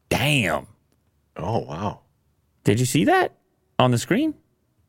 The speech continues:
Speaker 2: It must be a cheeky thing, right?
Speaker 1: Well, or it's a descendant of the original Benz family.
Speaker 2: Oh.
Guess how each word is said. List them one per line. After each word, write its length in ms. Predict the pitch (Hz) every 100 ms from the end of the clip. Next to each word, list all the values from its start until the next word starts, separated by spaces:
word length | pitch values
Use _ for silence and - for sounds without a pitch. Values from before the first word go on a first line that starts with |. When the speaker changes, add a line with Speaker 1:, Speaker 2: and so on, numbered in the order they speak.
| _
Speaker 2:
It 280 | - 156 147
must 260 | 117 117 -
be 240 | 98 85 - _ _ _ _ _ _ _
a 100 | -
cheeky 380 | - - 78 -
thing, 260 | 76 - - _
right? 200 | - 160 - _ _ - - - _
Speaker 1:
Well, 440 | 113 113 107 - _
or 400 | 120 123 127 120
it's 160 | 101 104
a 60 |
descendant 800 | 101 98 - 117 143 113 98 - -
of 220 | 104 95
the 120 | 92 101
original 520 | 95 104 104 104 92
Benz 400 | 90 95 139 127
family. 560 | - 82 80 - - - _ _ -
Speaker 2:
Oh. 120 | -